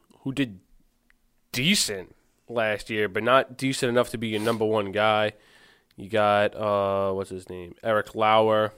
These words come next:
Again, decent year, but not, not, not enough to be your number two. You got another young kid, Robbie Er-, Erlin.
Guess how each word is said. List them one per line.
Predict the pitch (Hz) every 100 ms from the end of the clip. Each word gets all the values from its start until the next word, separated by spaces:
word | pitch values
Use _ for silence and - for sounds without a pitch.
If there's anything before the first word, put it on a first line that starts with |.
| 127
Again, | 120 113 92 _ 160 143 123 113
decent | 120 131 - 135
year, | 139 156 104 95 _ _ _ _ _ -
but |
not, | 101 107 110
not, | 117 117 113
not | 117 131
enough | 127 131 -
to |
be | 131
your | 123
number | 120 110
two. | - 143 139 135 - - _ _ _ _ _ -
You |
got | 113 110 107
another | 104 101 113 113
young | 113 113 110
kid, | - 113 110 104 120 -
Robbie | - 113 107 107 -
Er-, | 120 -
Erlin. | 127 127 127 123 127